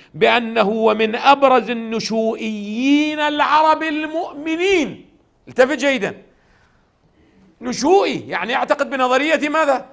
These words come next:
نشأة الإنسان لداروين، ماكو عنده مشكلة. كان إسماعيل مظهر أو مظهر مولانا، صاحب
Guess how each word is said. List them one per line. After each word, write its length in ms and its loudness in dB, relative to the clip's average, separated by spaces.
نشأة 320 -4
الإنسان 520 0
لداروين، 560 4
ماكو 260 -2
عنده 180 -6
مشكلة. 440 -6
كان 320 -2
إسماعيل 800 -10
مظهر 420 -10
أو 120 -14
مظهر 300 -16
مولانا، 280 -20
صاحب 380 -8